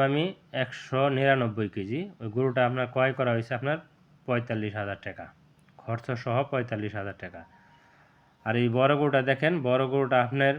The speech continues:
বুকের বের পাইলাম আপনার ষাট, আর লম্বা লম্বি পাইলাম হলো আপনার ঊনপঞ্চাশ। আপনার টোটাল ওজন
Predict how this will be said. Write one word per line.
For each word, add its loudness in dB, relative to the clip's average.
বুকের -2
বের 0
পাইলাম 2
আপনার 0
ষাট, 4
আর -10
লম্বা 4
লম্বি 2
পাইলাম 4
হলো 2
আপনার -2
ঊনপঞ্চাশ। -4
আপনার 0
টোটাল 2
ওজন 0